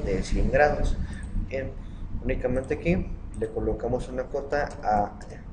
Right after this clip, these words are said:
esta línea para que me quede completamente definido. Y dentro de las operaciones de croquis, eh, bueno, aquí tengo lo que es un redondeo de croquis o, o también chaflán. Le puedo colo-, aquí colocar un chaflán que sea de, de,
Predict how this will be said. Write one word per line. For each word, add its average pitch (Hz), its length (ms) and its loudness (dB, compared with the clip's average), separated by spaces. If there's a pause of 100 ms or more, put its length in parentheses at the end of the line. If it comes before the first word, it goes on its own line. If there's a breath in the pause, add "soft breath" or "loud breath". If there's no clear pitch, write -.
(160)
esta - 180 0
línea 123 160 4
para 107 180 4
que 107 80 -6
me 104 140 -2
quede 120 240 2
completamente 120 840 0 (480 loud breath)
definido. 151 500 4 (160)
Y 175 280 2 (260 loud breath)
dentro 175 600 6
de 123 100 6
las 113 180 2
operaciones 120 580 2
de 139 100 0
croquis, 160 520 2
eh, 113 440 6
bueno, 113 180 4
aquí - 120 -4
tengo 131 300 2
lo 120 160 6
que - 80 -2
es - 80 0
un - 80 2
redondeo 120 400 4
de 127 80 6
croquis 143 500 -2
o, 160 380 2 (260)
o - 140 2
también 113 260 -2
chaflán. 107 380 -6 (280)
Le 107 60 -6
puedo 113 280 2
colo-, - 240 -10 (720 loud breath)
aquí 117 200 -4
colocar 117 340 2
un 117 100 4
chaflán 160 580 2
que 113 120 -4
sea 113 240 0
de, 113 540 4
de, 107 340 -2